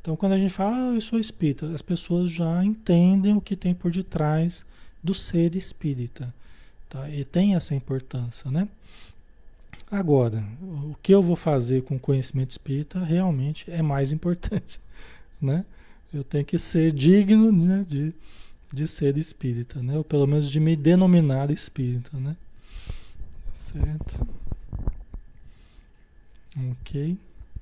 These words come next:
Certo, pessoal.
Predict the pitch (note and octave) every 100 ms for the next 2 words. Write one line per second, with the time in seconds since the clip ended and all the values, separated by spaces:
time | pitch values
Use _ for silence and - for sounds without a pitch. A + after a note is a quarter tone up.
0 | - - - - - - - - - -
1 | - - - - - - - - - _
2 | - - - - - _ - - - -
3 | - - C#3+ D3 D3+ - - A#2+ - -
4 | C3